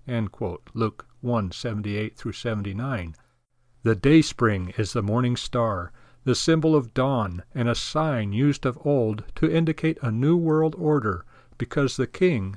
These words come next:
has come. Clearly, Christmas means the beginning of a new world in Christ, a world of salvation,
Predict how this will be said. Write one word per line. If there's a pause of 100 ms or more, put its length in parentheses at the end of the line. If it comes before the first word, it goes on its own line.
(140)
has
come. (400)
Clearly, (240)
Christmas
means
the
beginning
of
a
new
world
in
Christ, (400)
a
world
of
salvation,